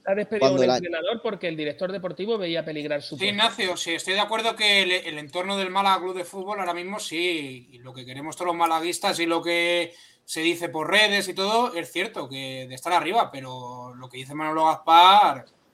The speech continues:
Speaker 3: es lo que dice Manolo Gaspar, Ignacio,
Speaker 2: Pero
Speaker 3: y ya ves
Speaker 2: ya
Speaker 3: lo
Speaker 2: se
Speaker 3: que dice. El objetivo del Málaga es quedar un, mejor que la temporada pasada.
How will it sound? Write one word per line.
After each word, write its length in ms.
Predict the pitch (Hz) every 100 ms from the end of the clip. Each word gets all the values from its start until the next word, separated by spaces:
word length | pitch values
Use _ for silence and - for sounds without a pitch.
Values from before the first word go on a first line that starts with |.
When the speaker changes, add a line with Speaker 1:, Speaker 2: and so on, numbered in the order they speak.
| -
Speaker 3:
es 100 | 175
lo 100 | 175
que 60 |
dice 160 | 156 135
Manolo 240 | 135 120 123
Gaspar, 340 | - 180 202
Ignacio, 360 | 143 185 202 131
Speaker 2:
Pero 460 | 123 127 127 127
Speaker 3:
y 140 | 127 -
ya 140 | 165
ves 80 | 196
Speaker 2:
ya 80 | 156
Speaker 3:
lo 40 | 170
Speaker 2:
se 100 | 185
Speaker 3:
que 60 |
dice. 400 | 190 247 196 143 - - _ -
El 120 | 151
objetivo 380 | 156 156 139 196
del 100 | 208
Málaga 520 | 214 240 240 254 262
es 520 | 247 220 254 262 -
quedar 280 | - 170 190
un, 160 | 220 -
mejor 500 | 175 165 160 202 254
que 80 | 254
la 100 | 170
temporada 360 | 156 139 160 196
pasada. 520 | 135 156 208 147 127